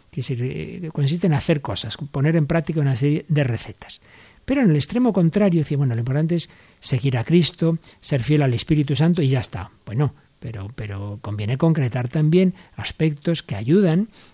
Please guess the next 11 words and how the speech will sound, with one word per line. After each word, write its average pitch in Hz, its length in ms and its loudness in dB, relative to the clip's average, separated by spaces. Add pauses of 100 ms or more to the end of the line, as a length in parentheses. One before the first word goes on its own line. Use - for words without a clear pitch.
(140)
porque 175 540 0 (180)
si - 180 0
no, 214 320 4 (220)
pues - 160 -6
es 139 160 0
como 139 260 -2
lo 110 120 -4
que 110 80 -4
decía 107 280 -4
aquel, 104 300 -8
¿no? 190 180 -2